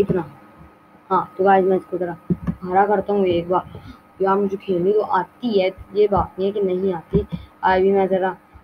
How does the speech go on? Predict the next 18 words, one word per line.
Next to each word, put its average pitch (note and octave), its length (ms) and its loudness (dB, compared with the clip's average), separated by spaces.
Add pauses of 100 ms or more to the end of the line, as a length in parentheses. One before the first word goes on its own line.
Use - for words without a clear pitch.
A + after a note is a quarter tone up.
(120)
इधर G3 140 0
सीधा F#3+ 340 0
मुआज E3+ 380 -2
दे E3 180 -4
देता F3 220 -4
हूँ, F#3+ 280 -10
क्योंकि F3 240 -8
मेरा F3 140 -6
नाम E3 320 -16
मुआज D#3+ 220 -14
है F3 60 -8
और F3 60 -8 (440)
बहुत E3 180 -10
ज़्यादा E3+ 300 -2
पुराना E3 320 -16
है। E3+ 100 -20
तो G3+ 220 2
guys, G#3 500 4